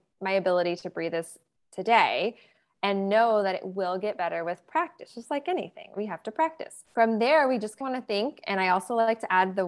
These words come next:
vi-, a visualization too, of visualizing yourself breathing deeper into your body. And one of the cues I like to use is, like, breathing out to the sides of your ribs so we can feel our ribs expanding wider, and then breathing down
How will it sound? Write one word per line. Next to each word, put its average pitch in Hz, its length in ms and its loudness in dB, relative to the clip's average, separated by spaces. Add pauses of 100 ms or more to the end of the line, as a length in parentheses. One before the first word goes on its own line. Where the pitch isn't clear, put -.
vi-, 170 300 -6
a 185 140 2
visualization 180 960 0
too, 196 300 -4
of 196 140 -2
visualizing 208 840 0
yourself 196 460 0 (120)
breathing 196 720 0
deeper 214 800 0
into 170 380 -8
your 175 100 -4
body. - 440 -12 (160)
And 175 120 -14
one 175 120 -4
of 196 60 -2
the 214 100 0
cues 214 300 -2
I 202 120 2
like 185 280 0
to - 80 -8
use 175 300 -4
is, 160 100 -12
like, 160 160 -8 (340)
breathing 185 420 0
out 202 380 4
to 233 100 -10
the 233 100 -2
sides 180 320 -2
of 180 100 -4
your 190 140 0
ribs 170 320 0
so 196 100 -8
we 175 80 -4
can 185 160 -8
feel 214 260 -2
our 220 120 4
ribs 185 240 -4
expanding 170 1300 -4
wider, 160 600 0 (520)
and 196 180 2
then 190 180 2
breathing 190 340 0
down 190 460 4